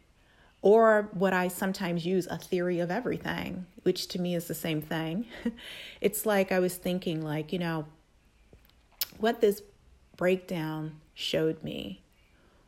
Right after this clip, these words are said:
was what happens when your mind can get stuck on that one continuous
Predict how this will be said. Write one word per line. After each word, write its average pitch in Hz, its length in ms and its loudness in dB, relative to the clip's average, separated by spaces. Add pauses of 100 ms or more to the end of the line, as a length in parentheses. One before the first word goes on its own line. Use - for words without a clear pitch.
(200)
was 165 680 -6 (880)
what 208 200 6
happens 175 760 0 (160)
when 180 220 2
your 165 140 -2
mind 160 520 -4
can 165 180 -2
get 165 220 -2
stuck - 600 -6
on 156 180 -4
that 151 260 -8
one 160 580 -6 (380)
continuous 156 920 -4